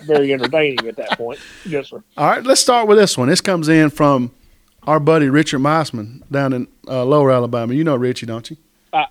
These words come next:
Speaker 1: I do. I know him. We haven't spent a lot of time together, but I do know Richard.
Speaker 2: Yep.
Speaker 1: Yes, sir. Thank you for the question.
Speaker 2: Yeah. So, so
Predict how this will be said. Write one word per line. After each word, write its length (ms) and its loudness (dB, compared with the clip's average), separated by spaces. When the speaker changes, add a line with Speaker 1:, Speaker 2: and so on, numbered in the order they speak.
Speaker 1:
I 140 0
do. 260 -4
I 100 -4
know 300 -6
him. 280 -10
We 120 -8
haven't 160 -12
spent 160 -12
a 20 -8
lot 100 -2
of 60 -12
time 120 -12
together, 220 -8
but 140 -18
I 100 -18
do 140 -12
know 140 -16
Richard. 340 -16
Speaker 2:
Yep. 220 0
Speaker 1:
Yes, 180 -6
sir. 160 -20
Thank 240 -4
you 80 0
for 100 -2
the 100 2
question. 360 -2
Speaker 2:
Yeah. 420 -4
So, 460 2
so 380 -2